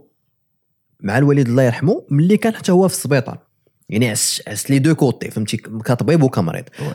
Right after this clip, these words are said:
Speaker 1: دونك عارف عندي بزاف د المعلومات ديال أنه شنو اللي خاصو يتبدل بالضبط. زيادة على ذلك، بالنسبة ليا ف-، إذا كنتي بيزنس مان، يمكن لك تبدل شحال من حاجة.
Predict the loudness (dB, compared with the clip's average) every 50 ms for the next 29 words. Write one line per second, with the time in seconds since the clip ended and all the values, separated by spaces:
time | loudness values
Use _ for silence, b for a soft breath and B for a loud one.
0 | B -2 -2 0 0 0 0 -2 -2 -4 -4 -2 0 0 0 0 -2 -4 -4 -2
1 | -2 -2 0 0 -2 -2 0 0 0 2 2 2 2 0 -2 -2 -2 -2 -2 -2
2 | -4 -4 -2 -2 -2 -2 -2 0 0 0 2 0 0 -2 -4 -4 -4 -6 -6 -6
3 | -10 -16 -10 -8 -6 -6 -6 -8 _ -14 -14 -14 -18 -20 _ _ B B B B
4 | B B B B B B B B B B B B B -6 -4 0 2 2 2 4
5 | 2 2 2 2 2 4 4 4 4 4 2 2 2 0 -2 -2 -6 b b b
6 | b b b b -2 2 2 2 4 4 4 4 4 4 4 4 4 4 2 2
7 | 0 -4 -8 _ -16 -12 -12 -10 -10 -12 -14 -14 -12 -8 -4 0 0 2 2 2
8 | 0 0 2 2 2 2 2 2 2 2 2 2 2 2 2 0 -2 -4 -10 _
9 | _ _ _ _ _ _ _ _ _ _ _ _ _ _ _ _ _ _ -4 -2
10 | 0 0 0 0 -2 -4 -6 -2 -2 -2 -2 0 0 0 0 -2 -4 -6 -10 -12
11 | -14